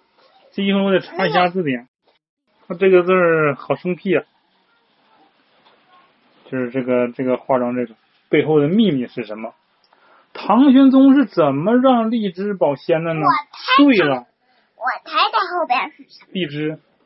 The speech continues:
Speaker 1: 唐玄宗这个荔枝是有一句诗。
Speaker 2: 我猜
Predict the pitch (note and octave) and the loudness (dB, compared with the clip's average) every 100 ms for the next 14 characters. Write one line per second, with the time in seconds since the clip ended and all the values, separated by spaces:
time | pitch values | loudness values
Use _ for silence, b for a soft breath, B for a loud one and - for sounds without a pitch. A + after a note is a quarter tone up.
0 | _ - D3+ D#3 D3+ D#3+ D3 C#3+ D#3+ C#3 | _ -12 -8 -6 -6 -4 -6 -6 -8 -10
1 | C#3+ C#3 - C#3 B2 A#2 A2+ B2+ D3 D#3+ | -10 -10 -8 -6 -4 -6 -8 -12 -12 -8
2 | D#3 C#3 C3 A#2+ A#2 A2+ - - F3 E3+ | -4 -4 -2 -4 -6 -10 -12 -6 -4 0
3 | F#4 F#4 | 0 0